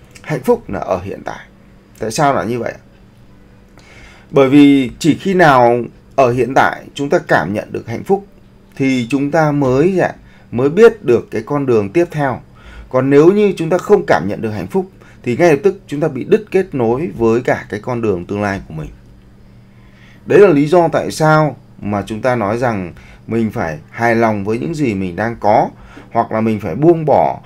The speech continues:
hoặc là mình phải, dạ, mình phải hạ thấp những gì mình muốn. Nhưng xin thưa với anh chị em, nếu như mà chúng ta đang kiếm hai mươi triệu một tháng, mà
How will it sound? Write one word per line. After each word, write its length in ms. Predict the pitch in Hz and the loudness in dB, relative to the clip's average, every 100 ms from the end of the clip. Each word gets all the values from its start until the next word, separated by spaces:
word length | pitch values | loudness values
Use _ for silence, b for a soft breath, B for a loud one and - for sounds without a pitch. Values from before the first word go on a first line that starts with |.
| B | B
hoặc 200 | - 110 | -8 -6
là 60 | 113 | -4
mình 220 | 113 110 | -2 -2
phải, 240 | 104 85 82 | -4 -6 -4
dạ, 200 | 98 87 b b | -6 -6 b b
mình 220 | 110 117 110 | -4 -4 -2
phải 120 | 82 | -4
hạ 180 | 101 - | -6 -4
thấp 180 | 214 226 | -4 -4
những 160 | 175 | -6
gì 160 | 170 143 | -4 -2
mình 280 | 113 107 110 | -2 -2 0
muốn. 240 | 127 196 - - - - - - | 0 0 -4 -16 -20 -20 -20 -10
Nhưng 540 | 135 156 165 160 160 156 - b | -2 0 0 -2 -2 -4 -10 b
xin 200 | - 160 | -8 0
thưa 200 | 165 175 | 6 6
với 160 | 151 160 | 6 2
anh 100 | 160 | 0
chị 120 | 156 | 0
em, 260 | 147 147 147 | 0 2 2
nếu 240 | 139 151 | 2 4
như 180 | 175 175 | 2 2
mà 140 | 151 | 2
chúng 180 | 120 131 | -2 -4
ta 120 | 147 | -2
đang 200 | 147 147 | 0 0
kiếm 220 | 139 131 143 | -2 -4 -4
hai 240 | 147 147 | -2 -2
mươi 120 | 139 | -2
triệu 160 | 135 143 | -4 -6
một 140 | 101 95 | -6 -6
tháng, 300 | 90 117 180 - B B B B B B B | -4 -4 -6 -12 B B B B B B B
mà 380 | 117 117 113 | 0 2 2